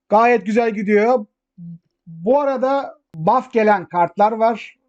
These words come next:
Buff gelen kartlar da bizi güçlendirdi ve ben buff olan kartlarla da oynuyorum. Oo, soldan bir saldırı geliyor şu an.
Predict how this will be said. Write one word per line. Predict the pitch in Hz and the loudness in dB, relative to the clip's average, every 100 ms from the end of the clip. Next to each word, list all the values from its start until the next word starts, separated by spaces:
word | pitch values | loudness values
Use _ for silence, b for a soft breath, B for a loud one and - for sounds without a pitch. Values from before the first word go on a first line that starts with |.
| _ _ _ _ | _ _ _ _
Buff | 196 214 - | 0 0 0
gelen | 208 208 196 | 0 0 2
kartlar | 196 185 202 202 196 | 0 0 2 2 4
da | 196 202 - _ _ _ _ | 2 0 -6 _ _ _ _
bizi | 170 180 202 160 - _ 165 156 - _ _ | -4 2 2 2 -4 _ -18 -18 -20 _ _
güçlendirdi | 202 - 214 202 196 190 214 220 190 | -4 0 0 2 0 0 2 2 2
ve | 180 | 2
ben | 196 185 | 2 2
buff | 180 196 - | 0 0 -4
olan | 202 185 185 | -2 0 0
kartlarla | 180 170 190 190 185 165 | -2 -2 0 2 2 2
da | |
oynuyorum. | 156 151 151 151 220 - _ _ _ _ _ _ _ _ _ _ _ _ | 2 0 -2 -2 -4 -8 _ _ _ _ _ _ _ _ _ _ _ _
Oo, | - 196 190 170 151 | -2 2 4 4 2
soldan | - - 226 220 226 233 240 - _ _ _ 233 _ 214 | -4 0 4 4 2 0 -4 -18 _ _ _ -20 _ -10
bir | |
saldırı | - 190 185 185 190 | 0 2 2 0 0
geliyor | 180 175 165 | 2 0 -2
şu | - 185 | 0 0
an. | 214 | 0